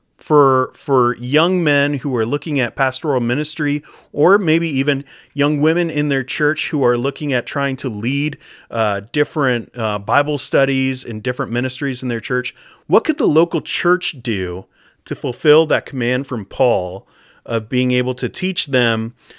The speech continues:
uh, s-, and entrust, you know, the gospel to, to faithful men? And other church ministries would then include women. Uh, you know, we're,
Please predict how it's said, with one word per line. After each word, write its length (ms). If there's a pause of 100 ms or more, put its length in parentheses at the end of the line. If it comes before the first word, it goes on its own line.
(140)
uh, 300
s-, 200
and 180
entrust, 760 (400)
you 80
know, 140
the 80
gospel 840 (500)
to, 440 (120)
to 240
faithful 680
men? 460
And 420
other 440 (180)
church 240
ministries 460
would 180
then 180
include 360
women. 420 (320)
Uh, 120
you 120
know, 100
we're, 160